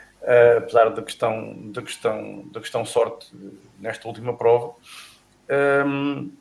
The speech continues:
mas se, se pudesse partir o troféu ao meio, acho que,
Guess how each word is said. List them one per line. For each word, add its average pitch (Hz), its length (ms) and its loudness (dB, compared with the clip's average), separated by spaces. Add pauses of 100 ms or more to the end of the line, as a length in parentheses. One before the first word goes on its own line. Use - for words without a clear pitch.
(500)
mas 135 300 2 (120)
se, 143 100 -8
se - 160 -8
pudesse - 640 -2 (120)
partir 123 320 -8
o 117 80 -12
troféu 113 360 -2
ao 117 80 4
meio, 110 300 -8 (600)
acho - 280 -10
que, 107 300 -16